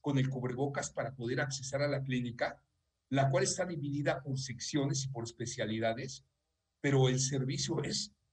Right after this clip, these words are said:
de primerísima. Yo no había visto un servicio en ninguna parte del país,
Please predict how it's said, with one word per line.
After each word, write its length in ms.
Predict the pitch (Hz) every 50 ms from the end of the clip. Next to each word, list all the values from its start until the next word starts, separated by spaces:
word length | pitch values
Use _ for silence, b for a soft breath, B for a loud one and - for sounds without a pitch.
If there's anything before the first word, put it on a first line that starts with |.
| _ _ _ _
de 160 | 127 135 135
primerísima. 720 | 135 127 127 123 120 123 123 139 151 131 135 135 120 117
Yo 100 | 117 143
no 80 | 147 151
había 180 | 143 143 143 143
visto 240 | 143 - - -
un 100 | 143 139
servicio 520 | 135 135 131 127 139 139 - 170 - - - - _ -
en 320 | 240 262 269 262 254 254
ninguna 520 | 240 220 202 185 - 202 208 202 170 - -
parte 260 | 170 170 170 165 160
del 180 | 139 117 107 -
país, 480 | - - - - - - - - -